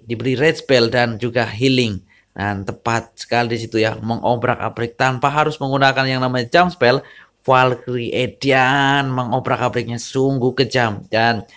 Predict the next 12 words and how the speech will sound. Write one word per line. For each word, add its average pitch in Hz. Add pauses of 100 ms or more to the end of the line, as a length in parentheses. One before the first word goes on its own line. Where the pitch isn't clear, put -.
(260)
Archer 135
Queen 160
bisa 151
masuk 147
ke 151
tengah. 160
Dan 123
ya, 123 (720)
Hog 147
Rider 156
dikeluarkan 156
untuk 147